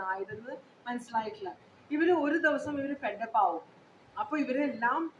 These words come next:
ചിലപ്പോ ഒരു വയലന്റ് സ്റ്റേജിലേക്ക് പോകാൻ ഇപ്പൊ already അവർ ആ സ്റ്റേജിൽ എത്തിയിട്ടുണ്ടെന്നാണ് പറയുന്നത്.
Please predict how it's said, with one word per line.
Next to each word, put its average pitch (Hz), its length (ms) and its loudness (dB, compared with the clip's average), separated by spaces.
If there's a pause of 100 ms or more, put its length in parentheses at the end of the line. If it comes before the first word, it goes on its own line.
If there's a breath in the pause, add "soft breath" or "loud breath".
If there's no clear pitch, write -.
(340)
ചിലപ്പോ 262 300 0
ഒരു 285 160 2 (100)
വയലന്റ് 220 420 4
സ്റ്റേജിലേക്ക് 247 680 -6
പോകാൻ 226 420 0
ഇപ്പൊ 240 380 -2
already 262 240 -2
അവർ 254 120 -2
ആ 247 80 2
സ്റ്റേജിൽ 247 500 -6
എത്തിയിട്ടുണ്ടെന്നാണ് 208 760 -8
പറയുന്നത്. 190 580 -6